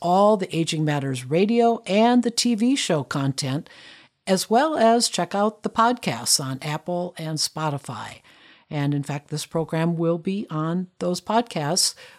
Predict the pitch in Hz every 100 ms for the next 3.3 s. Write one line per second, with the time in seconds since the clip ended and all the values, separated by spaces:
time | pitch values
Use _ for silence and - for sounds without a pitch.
0 | - 170 165 170 156 156 180 185 233 320
1 | 190 139 _ _ - - - - _ -
2 | - 214 220 226 - 220 - - 240 269
3 | 160 131